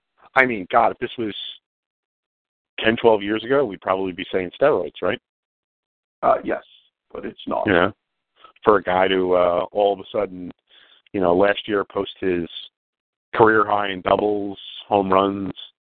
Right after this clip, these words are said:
Speaker 2: triples, <laughs> R B I, uh, base hit. No, actually, he had a hundred eighty-eight base hits with,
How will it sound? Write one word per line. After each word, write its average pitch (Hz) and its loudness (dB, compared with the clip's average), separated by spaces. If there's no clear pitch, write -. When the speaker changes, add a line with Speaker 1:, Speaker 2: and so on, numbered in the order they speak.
Speaker 2:
triples, 101 0
<laughs> - -4
R 113 6
B 107 -6
I, 104 -2
uh, 87 -6
base 110 2
hit. 113 0
No, 110 2
actually, 110 -2
he 101 -2
had 92 0
a 85 -4
hundred 95 -4
eighty-eight 90 0
base 87 -2
hits 92 -4
with, 87 0